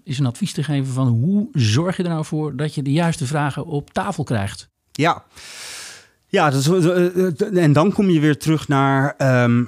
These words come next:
Speaker 2: wat is de voornaamste uitdaging die H R in dienst van de organisatie, eh, te leveren heeft. Hè, dus als, dus, dus, dus als het gaat over het succes van de organisatie,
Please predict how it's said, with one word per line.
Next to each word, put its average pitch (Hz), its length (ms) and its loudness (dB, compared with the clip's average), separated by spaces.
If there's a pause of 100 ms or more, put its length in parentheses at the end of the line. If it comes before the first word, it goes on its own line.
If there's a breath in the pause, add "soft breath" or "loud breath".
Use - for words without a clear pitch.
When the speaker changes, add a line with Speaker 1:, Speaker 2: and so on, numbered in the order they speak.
(140)
Speaker 2:
wat 120 360 0
is 160 140 -2
de 147 100 -2
voornaamste 123 600 0
uitdaging 123 600 0
die 110 180 4
H 101 120 2 (100)
R 160 460 0 (240)
in 110 460 0
dienst 139 380 0
van 110 280 -2
de 117 100 -4
organisatie, 123 1200 -4
eh, 120 100 -6 (500)
te 120 140 -2
leveren 92 380 -4
heeft. - 480 -12
Hè, 156 160 -4
dus 113 180 -4
als, 113 220 -4 (100)
dus, 104 200 -6
dus, 113 220 -8
dus 107 340 -10
als 107 180 -6
het - 80 -14
gaat 113 300 -4
over 107 280 -4
het 101 120 -6
succes - 460 -8
van - 140 -10
de 110 60 -10
organisatie, 110 880 -4